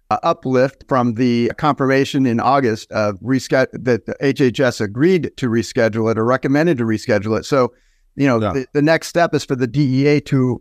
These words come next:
Speaker 1: to then approve or decline that. Now, that,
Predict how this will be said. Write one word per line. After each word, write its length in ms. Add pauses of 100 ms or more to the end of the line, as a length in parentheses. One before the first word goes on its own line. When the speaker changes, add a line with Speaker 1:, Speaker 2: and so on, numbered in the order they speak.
Speaker 1:
to 340
then 400
approve 580
or 220
decline 440
that. 280 (320)
Now, 300 (360)
that, 300